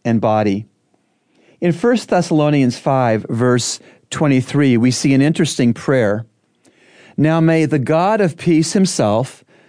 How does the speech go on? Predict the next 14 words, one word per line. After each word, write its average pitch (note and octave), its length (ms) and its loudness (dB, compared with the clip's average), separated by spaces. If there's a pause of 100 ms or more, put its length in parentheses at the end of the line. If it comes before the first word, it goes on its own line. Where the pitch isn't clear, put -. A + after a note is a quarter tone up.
(160)
sanctify G#3 800 -2
you F3+ 240 2
entirely, C3 840 0 (360)
and C#3 200 2
may C#3+ 140 4
your C3 180 2
spirit D#3 680 -2 (180)
and A#2+ 160 0
soul F3 680 0
and C#3+ 180 2
body A2 480 0 (380)
be D3 120 4
preserved C#3+ 600 0
complete, C#3 720 -2